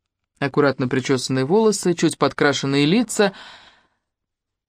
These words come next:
и рядом с каждой прикреплена табличка с датой. Мужчина придирчиво осмотрел экспонаты и пробормотал вслух:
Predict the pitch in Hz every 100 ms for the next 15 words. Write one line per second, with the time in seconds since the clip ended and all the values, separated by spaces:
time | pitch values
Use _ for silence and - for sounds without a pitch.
0 | _ _ _ - 135 139 139 160 233 226
1 | 208 - 240 202 226 - 175 165 156 160
2 | 180 190 165 151 160 - 156 135 135 135
3 | 120 - - - _ _ _ _ _ _
4 | _ _ _ _ _ _ _ _ - 143
5 | - 139 127 131 127 131 127 131 127 139
6 | 127 127 127 123 - 143 165 202 151 131
7 | 135 131 143 139 160 156 - - 147 131